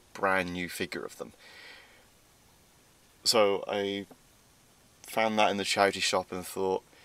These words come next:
that would piss them off so much. <laughs> So, yeah. That'd be funny. Really funny.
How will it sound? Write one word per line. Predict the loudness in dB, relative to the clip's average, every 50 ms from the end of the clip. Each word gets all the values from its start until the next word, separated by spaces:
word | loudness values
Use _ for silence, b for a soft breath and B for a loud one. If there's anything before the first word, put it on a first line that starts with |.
| b b b b b b b b b b b _ _ _ _ _ -20 -20 -20 _ -20 _ _ _ _ _ -20 -20 _
that | -6 -4 -2
would | -2 -4 -4
piss | _ -4 2 2 2 2
them | 2 0 0 0
off | 0 0 0
so | -4 -2 -2 -2 -2
much. | -2 -4 -4 -4 -6 -4 -2 -2 -2 -2 -2 -6 _ _ _ -20 _ _ _ _ _ _ _ _ _ -10
<laughs> | -8 -8 -8 -8 -8 -10 -12 -12 -14 -14 -16 -18 -18 -18 -18 -20 -20 -20 -20 -20 -20 _ _ -20 -20 _ -20 _ _ _ _ _ _ _ B B B B B B B B -8
So, | -6 -2 0 0 0 2 0 0 -2 -2 -4 -6 -8 -10 -12 -18 _ _ _ _ _ _ _ -20 -12
yeah. | -8 -8 -8 -6 -8 -10 -12 -14 _ _ _ _ _ _ _ _ _ _ _ _ _ _ _ _ _ _ _ _ -20 -20 -20 _
That'd | -6 -4 -4
be | -4
funny. | -2 0 0 0 0 -2 -6 -14 _ _ _ _ _ _ _ _ -20 _ _
Really | -8 -6 -6
funny. | -6 -6 -6 -6 -8 -8